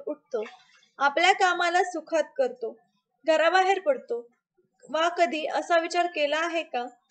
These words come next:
आपल्याला सकाळी झोपेतून उठवणारा हा सूर्य आपला मित्र सखा सोबती उगवलाच नाही तर? हा झाला तुमचा introductory paragraph,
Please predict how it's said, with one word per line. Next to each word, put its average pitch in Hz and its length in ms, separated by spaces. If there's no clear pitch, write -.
आपल्याला 320 520
सकाळी 320 500
झोपेतून 302 480
उठवणारा 262 640
हा 311 160
सूर्य 240 420
आपला 320 380
मित्र 277 440
सखा 311 460
सोबती 277 640
उगवलाच 277 580
नाही 320 220
तर? 302 280
हा 311 120
झाला 339 180
तुमचा 320 380
introductory 311 680
paragraph, 262 680